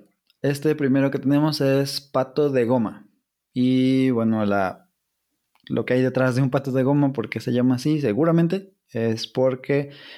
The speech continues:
hay una especie de técnica cuando estás trabajando en programación en la que le hablas a un patito de goma, a un pato de hule,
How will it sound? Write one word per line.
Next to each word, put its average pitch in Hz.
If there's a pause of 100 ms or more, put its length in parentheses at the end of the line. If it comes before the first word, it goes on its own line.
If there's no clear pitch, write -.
(120)
hay 127
una 127
especie 120
de 123
técnica 156
cuando 127
estás 117
trabajando 131
en 139
programación 165
en 156
la 110
que 113
le 110
hablas 123
a 113
un 110
patito -
de 156
goma, 165
a 151
un 113
pato 113
de 143
hule, 165